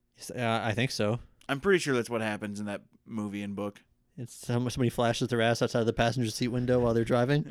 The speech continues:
Speaker 2: Yeah, and it hypnotizes them to kill the president.
Speaker 1: Oh, well, they do both. That's
Speaker 2: Right.
Speaker 1: right. Yeah, yeah. Okay. It's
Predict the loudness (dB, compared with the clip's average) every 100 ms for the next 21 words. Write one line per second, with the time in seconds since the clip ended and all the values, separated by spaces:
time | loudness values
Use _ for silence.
0 | -6 2 6 6 4 2 0 -2 -4 -2
1 | 2 2 2 0 -2 0 0 2 2 2
2 | 2 -6 -8 -2 2 4 8 8 8 6
3 | 6 6 6 0 -16 -12 0 0 2 0
4 | 2 0 -2 -2 -6 -8 -12 -8 -8 -8
5 | -12 -16 -18